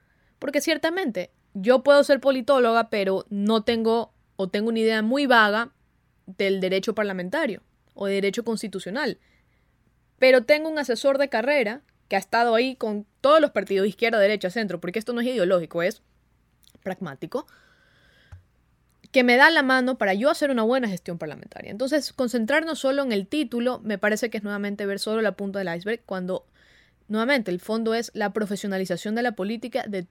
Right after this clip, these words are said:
todas las personas que están dentro del sistema político, es decir, desde el asambleísta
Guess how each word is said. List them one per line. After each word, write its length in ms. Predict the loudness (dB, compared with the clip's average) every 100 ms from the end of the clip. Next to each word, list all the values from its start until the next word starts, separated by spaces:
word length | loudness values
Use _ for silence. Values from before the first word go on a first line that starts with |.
| _
todas 260 | 0 2 2
las 140 | -2
personas 460 | -6 -6 -6 -6 -8
que 80 | -10
están 280 | -6 -2
dentro 300 | -2 -2 -2
del 120 | -4 -4
sistema 340 | -10 -12 -12
político, 420 | -8 -8 -8 -10
es 100 | -10
decir, 200 | -8 -10 -12 _ _ _ _
desde 440 | -12 -2 0 2 2
el 40 |
asambleísta 720 | 2 0 -2 -2 -4 -8 -8